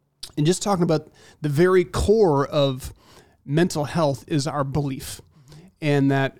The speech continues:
uh, what shapes our beliefs in a negative way is fear. And fear is just an emotion we experience that's based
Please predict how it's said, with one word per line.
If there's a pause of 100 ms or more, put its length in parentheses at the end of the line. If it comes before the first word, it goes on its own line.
uh,
what
shapes
our
beliefs
in
a
negative
way
is
fear. (800)
And
fear
is
just (280)
an
emotion
we
experience
that's
based